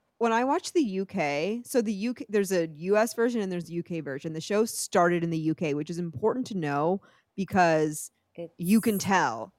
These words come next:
Speaker 1: they've been playing the game longer. They
Speaker 2: Yeah.
Speaker 1: know how to fucking do it. U S is, like, freshmen. Like, they don't know what they're doing that much yet. And it's, like, very cute, and they're, like,
Speaker 2: It's
Speaker 1: I
Speaker 2: almost
Speaker 1: don't
Speaker 2: like a
Speaker 1: know. They're,
Speaker 2: part
Speaker 1: like,
Speaker 2: of
Speaker 1: more
Speaker 2: the U K
Speaker 1: innocent.
Speaker 2: culture. Like,
Speaker 1: Yeah.
Speaker 2: this has been,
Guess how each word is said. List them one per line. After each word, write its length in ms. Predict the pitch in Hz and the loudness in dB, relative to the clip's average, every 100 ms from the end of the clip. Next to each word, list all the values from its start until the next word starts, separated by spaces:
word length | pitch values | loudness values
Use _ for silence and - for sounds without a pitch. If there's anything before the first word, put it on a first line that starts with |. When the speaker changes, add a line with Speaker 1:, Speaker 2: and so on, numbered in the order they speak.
| _ | _
Speaker 1:
they've 200 | 165 202 | 2 4
been 140 | 214 202 | 4 2
playing 280 | 208 185 | 2 2
the 60 | 170 | 0
game 260 | 165 156 147 | -2 -4 -4
longer. 520 | 139 127 107 92 - 151 | -6 -6 -8 -8 -10 -2
They 420 | 170 196 202 202 | 0 2 2 0
Speaker 2:
Yeah. 0 | |
Speaker 1:
know 400 | 180 170 175 175 | -2 -2 -2 -4
how 300 | 165 175 165 | -2 2 2
to 80 | 165 | 0
fucking 380 | - 156 156 | -6 -6 -6
do 180 | 160 147 | -6 -6
it. 100 | 123 | -6
U 220 | 170 220 233 | -4 2 4
S 260 | 208 196 | 2 0
is, 140 | 180 165 | -4 -4
like, 160 | 151 | -6
freshmen. 680 | - 151 143 - 104 90 180 | -6 -4 -4 -6 -14 -16 -8
Like, 180 | 180 156 | -8 -2
they 120 | 190 | 0
don't 140 | 202 | 2
know 80 | 190 | 2
what 100 | 175 | 0
they're 140 | 170 147 | 0 -4
doing 300 | 139 135 127 | -6 -8 -10
that 140 | 85 | -12
much 220 | 95 - | -14 -12
yet. 220 | 104 92 - | -10 -8 -2
And 140 | 196 | 4
it's, 140 | 196 226 | 4 6
like, 160 | 214 | 2
very 440 | 165 170 165 165 160 | 4 6 8 8 4
cute, 500 | - - 170 165 - | -2 -2 2 2 0
and 140 | 165 | -2
they're, 140 | 160 156 | -2 -2
like, 320 | 156 147 _ _ _ _ | -4 -6 _ _ _ _
Speaker 2:
It's 160 | 220 226 | -6 -2
Speaker 1:
I 40 | |
Speaker 2:
almost 220 | 254 226 185 | 0 4 4
Speaker 1:
don't 120 | 175 | 4
Speaker 2:
like 40 | |
a 60 | 156 | 4
Speaker 1:
know. 60 | |
They're, 120 | 156 208 | 4 6
Speaker 2:
part 60 | |
Speaker 1:
like, 100 | 226 | 6
Speaker 2:
of 80 | 240 | 6
Speaker 1:
more 100 | 220 | 4
Speaker 2:
the 80 | 226 | 2
U 220 | 180 190 | 0 0
K 220 | - 220 185 | 0 -2 -2
Speaker 1:
innocent. 140 | 110 | -6
Speaker 2:
culture. 840 | - 170 175 - - 62 71 180 185 | -6 -6 -6 -8 -8 -6 -8 -10 -6
Like, 260 | 185 185 185 | 0 0 4
Speaker 1:
Yeah. 580 | 185 180 185 175 135 | 6 8 10 8 6
Speaker 2:
this 0 | |
has 220 | 262 254 202 | 2 0 -2
been, 680 | 220 214 208 190 180 165 | -2 -2 -4 -6 -10 -12